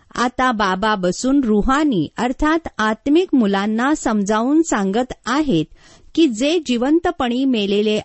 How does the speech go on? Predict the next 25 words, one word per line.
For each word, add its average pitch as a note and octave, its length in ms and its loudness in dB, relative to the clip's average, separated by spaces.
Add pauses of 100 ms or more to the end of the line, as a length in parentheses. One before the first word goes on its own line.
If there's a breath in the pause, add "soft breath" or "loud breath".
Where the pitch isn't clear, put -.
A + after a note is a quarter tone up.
आहेत A3 400 0 (420 soft breath)
म्हणतात, B3+ 540 0 (140)
"आम्ही C4+ 360 2
जिवंतपणी B3 880 0
मेलेले G#3 640 0
आहोत." E3 380 0 (520 soft breath)
जसे D4+ 380 0
मनुष्य C4+ 540 0
मरतो C4 520 0
तेव्हा C4+ 500 0
सर्व C4+ 480 0
काही A#3 360 -2
विसरून C4+ 540 0
जातो, E3 480 -4 (540 soft breath)
फक्त - 380 -2 (220)
संस्कार C#4 720 -4
राहतात. F3 540 -4 (360)
आता A3+ 360 -2
तुम्ही A#3 520 2
देखील C4 460 -2
बाबांचे G#3 720 -2
बनून G#3 460 0
दुनियेपासून C4 1000 0
मेला G#3+ 460 0
आहात. F3 360 -2